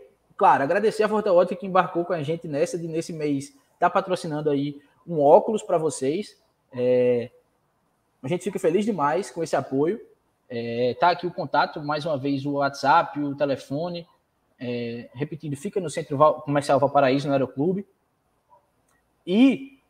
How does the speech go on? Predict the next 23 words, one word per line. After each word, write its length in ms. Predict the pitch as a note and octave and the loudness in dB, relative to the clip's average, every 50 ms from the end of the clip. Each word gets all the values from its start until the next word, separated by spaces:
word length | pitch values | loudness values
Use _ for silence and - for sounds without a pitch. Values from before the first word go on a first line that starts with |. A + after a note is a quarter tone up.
| _ _ - | _ _ 4
quando, 400 | G3+ B3 C#4 C4+ C#4 C4+ C4 A#3+ F#3 - | 8 8 8 8 8 6 6 6 4 4
é, 340 | F3+ F3+ F3 E3+ E3 - - D3+ | 6 6 6 6 4 2 -4 -6
virar, 440 | B2+ G3 A3+ G3 F3 G3+ C4 D4 | -2 0 2 4 4 4 4 2
né, 120 | B3 A#3+ A3 | 0 -2 -4
quando 640 | - - F#3+ G#3+ A#3+ A#3 A#3 A#3+ A3 G3 E3+ D#3 - - _ _ _ _ _ _ _ | -4 -4 -4 -4 -2 -2 -2 -2 -2 -2 -4 -6 -6 -12 _ _ _ _ _ _ _
o 100 | - F3+ | -8 0
prêmio 300 | - F#3+ G3 F#3 F#3 E3+ | 2 2 2 2 -2 0
for 140 | - A3+ | 2 2
a 60 | A3+ - | 2 2
caneca, 480 | - G#3 E3+ D#3 E3+ A#3 C#4 - - | 0 -4 0 2 2 2 2 0 -4
a 80 | - - | -10 0
Fortal 340 | - A#3 G#3 A3 A3 A3+ G3+ | 2 4 4 4 2 0 2
vai 220 | F3+ G3+ B3+ C#4+ | 4 2 2 2
continuar 340 | - D#4+ - B3 A3 G#3+ G#3+ - - - _ _ _ | -2 -8 -10 -6 -4 -4 -4 -6 -8 -20 _ _ _
patrocinando 480 | - F3 F3 G3 G3 - G3 F#3 F3+ F3+ | -4 -2 -2 -2 -6 -6 -6 -8 -8 -8
aqui 140 | F3 F#3+ F#3+ | -8 -4 -4
a 80 | F3 | -4
gente. 220 | E3 F#3 A#3 B3 - _ _ _ _ _ _ _ | -4 -4 -6 -8 -12 _ _ _ _ _ _ _
Qual 140 | - B3+ B3 | 4 4 4
vai 100 | A#3+ - | 4 2
ser 80 | - | 2
o 40 | A#3 | 2
patrocínio? 560 | A#3 A3+ - G#3+ G#3+ - - F#3 D#3 C3 - | 2 0 -2 -2 -6 -6 -6 -8 -8 -8 -10